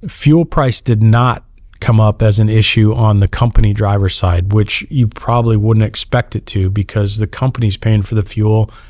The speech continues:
not a concern of the company driver. But when you start to look at the owner operators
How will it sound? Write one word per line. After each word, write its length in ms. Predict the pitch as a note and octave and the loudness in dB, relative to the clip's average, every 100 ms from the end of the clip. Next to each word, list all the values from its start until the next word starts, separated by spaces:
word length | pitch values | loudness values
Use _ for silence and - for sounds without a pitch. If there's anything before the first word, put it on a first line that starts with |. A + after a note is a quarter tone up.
| - - | -20 -6
not 260 | A2 A2+ A#2+ | -2 0 0
a 60 | |
concern 480 | A2 G#2+ - A2+ A2 | -2 -4 -2 0 2
of 40 | G#2 | 2
the 60 | |
company 420 | F#2+ A2 G#2 G2 | 0 -2 2 2
driver. 480 | G2 G#2 G#2+ G2+ F2+ - - - - - - - - | 4 2 2 0 -6 -10 -18 -20 -20 -20 -20 -20 -4
But 180 | A#2+ B2 | 0 2
when 180 | B2+ C3 | 2 2
you 100 | B2 | 2
start 300 | - D3+ C#3 | 2 0 0
to 80 | B2+ | 0
look 240 | B2+ - | 0 0
at 80 | A2 | -2
the 120 | A2+ | 2
owner 280 | A#2 A2 G#2+ | 2 4 2
operators 800 | C3 - B2 G#2+ G#2 G2 G2 - | 2 0 0 2 2 0 -2 -6